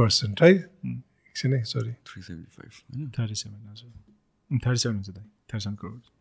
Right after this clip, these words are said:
Speaker 3: थर्टी सेभेन पोइन्ट फाइभ करोड।
Speaker 1: अघि, अघि। हो, थर्टी सेभेन पोइन्ट फिफ्टी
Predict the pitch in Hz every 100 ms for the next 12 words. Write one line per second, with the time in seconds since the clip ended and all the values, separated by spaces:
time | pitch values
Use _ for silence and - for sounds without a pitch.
0 | _ - 117 104 98 95 - - 92 87
1 | - 123 123 - _ - 147 113 107 104
2 | 110 113 143 135 - - _ _ - _
3 | _ _ _ _ _ _ _ _ _ _
4 | _ 143 156 - _ _ - 156 175 165
5 | 185 175 180 170 - _ _ _ _ _
6 | _ 156 151 156 135 - - 180 110 -
7 | - 170 135 101